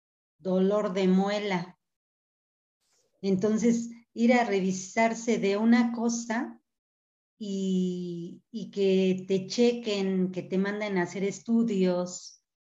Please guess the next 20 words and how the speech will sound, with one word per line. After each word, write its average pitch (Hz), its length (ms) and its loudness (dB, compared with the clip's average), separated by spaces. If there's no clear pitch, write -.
eh, 175 560 -4
cosas, - 1200 -10
y, 233 460 2
y 233 220 4
te 220 160 4
den 247 180 6
un, 240 840 2
un 233 220 6
mal 233 300 8
resultado, 208 920 -2
este, 160 1300 -6
sí, 220 280 -2
sí - 240 -8
te, 196 360 -4
te 160 840 -4
mueve 190 420 0
todo 190 260 0
el 170 180 -2
tapete 170 640 -6
definitivamente. 165 1120 -6